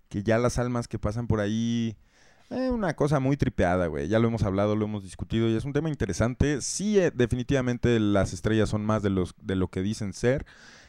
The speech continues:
Eh, estas concentraciones de, de tanta energía, güey, para algo tienen que servir, no para darnos calorcito, güey.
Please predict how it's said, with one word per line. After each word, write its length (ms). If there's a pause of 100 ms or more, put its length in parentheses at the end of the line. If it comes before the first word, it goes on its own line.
(140)
Eh, 280
estas 240
concentraciones 840
de, 380
de 160
tanta 300
energía, 460
güey, 300
para 380
algo 220
tienen 280
que 140
servir, 500 (300)
no 140
para 160
darnos 320
calorcito, 720
güey. 280